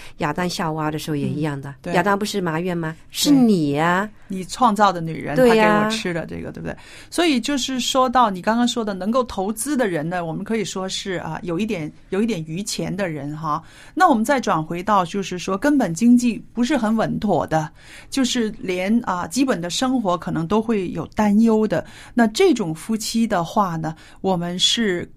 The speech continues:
Speaker 2: 更需要一种，啊，怎么样呢？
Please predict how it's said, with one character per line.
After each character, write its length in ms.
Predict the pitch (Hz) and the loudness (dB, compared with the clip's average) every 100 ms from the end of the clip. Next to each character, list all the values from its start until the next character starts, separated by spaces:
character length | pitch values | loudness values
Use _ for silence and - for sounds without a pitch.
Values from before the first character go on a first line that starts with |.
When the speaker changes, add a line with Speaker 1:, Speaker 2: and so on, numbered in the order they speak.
| - - - - | -20 -20 -20 0
Speaker 2:
更 240 | 311 233 | 6 6
需 340 | - - 220 | 4 -2 0
要 380 | 220 202 180 170 - - - | 2 2 2 -2 -8 -20 -6
一 160 | 214 202 | -2 -2
种， 380 | - 170 160 - | -2 -4 -2 -4
啊， 180 | 170 160 | -6 -6
怎 140 | 165 | -6
么 80 | - | -6
样 220 | 175 175 | -6 -4
呢？ 160 | 151 | -6